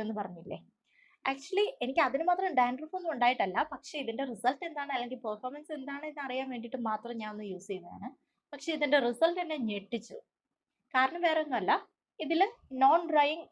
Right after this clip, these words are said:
എന്ന് എഴുതിയിട്ടുണ്ട്. അതുമായിട്ട് യാതൊരു ബന്ധവും ഈ ഷാംപൂവിനില്ല. എൻ്റെ ഹെയർ ഇത് ഭയങ്കര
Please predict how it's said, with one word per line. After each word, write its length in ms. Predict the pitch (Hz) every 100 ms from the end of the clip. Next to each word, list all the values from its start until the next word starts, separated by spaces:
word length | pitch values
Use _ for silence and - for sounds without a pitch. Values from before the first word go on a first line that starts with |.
| 240
എന്ന് 140 | 226 208
എഴുതിയിട്ടുണ്ട്. 460 | 196 196 175 170 - _ _ _ -
അതുമായിട്ട് 380 | 285 381 359 359 277
യാതൊരു 320 | 247 277 247 277
ബന്ധവും 300 | 240 220 226 -
ഈ 40 | 330
ഷാംപൂവിനില്ല. 560 | - 202 196 196 185 - - _ _ _ _ _ - _ -
എൻ്റെ 160 | 277 370 359
ഹെയർ 200 | 320 339
ഇത് 80 | 320 339
ഭയങ്കര 360 | 240 233 254